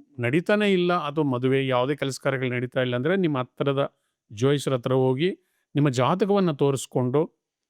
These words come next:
ಅದಕ್ಕೆ ತಕ್ಕ ಪರಿಹಾರಗಳನ್ನು ತಿಳ್ಕೊಳ್ಳಿ. ಒಂದು ನೆನಪಿಟ್ಕೊಳ್ಳಿ, ಯಾರೂ ಫ್ರೀಯಾಗಿ ಯಾರ ಹತ್ರನೂ ಜ್ಯೋತಿಷವನ್ನ ಕೇಳಕ್ ಹೋಗ್ಬೇಡಿ. ಮತ್ತೆ ಆ ಥರ ಫ್ರೀಯಾಗಿ ಕೇಳಿದ್ದಾಗಿದ್ರೆ ಮತ್ತೊಂದು ಕರ್ಮಬಲ ನಿಮ್ ಜೊತೆ ಸೇರ್ಕೊಂಡು ಅದು ನಿಮ್ಗೆ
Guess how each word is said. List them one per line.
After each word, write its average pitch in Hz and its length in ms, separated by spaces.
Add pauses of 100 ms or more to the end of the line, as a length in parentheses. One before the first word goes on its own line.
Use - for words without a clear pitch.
(140)
ಅದಕ್ಕೆ 123 280
ತಕ್ಕ - 520
ಪರಿಹಾರಗಳನ್ನು 156 760
ತಿಳ್ಕೊಳ್ಳಿ. 127 520 (320)
ಒಂದು 143 180
ನೆನಪಿಟ್ಕೊಳ್ಳಿ, 143 680
ಯಾರೂ 151 440
ಫ್ರೀಯಾಗಿ 165 540
ಯಾರ 131 240
ಹತ್ರನೂ 143 360
ಜ್ಯೋತಿಷವನ್ನ 123 560
ಕೇಳಕ್ 117 380
ಹೋಗ್ಬೇಡಿ. 135 600 (680)
ಮತ್ತೆ 135 160
ಆ 143 60
ಥರ 143 160
ಫ್ರೀಯಾಗಿ 151 340
ಕೇಳಿದ್ದಾಗಿದ್ರೆ 170 680
ಮತ್ತೊಂದು 190 400
ಕರ್ಮಬಲ 165 420
ನಿಮ್ 156 220
ಜೊತೆ 143 180
ಸೇರ್ಕೊಂಡು 143 720 (360)
ಅದು 113 120
ನಿಮ್ಗೆ 123 400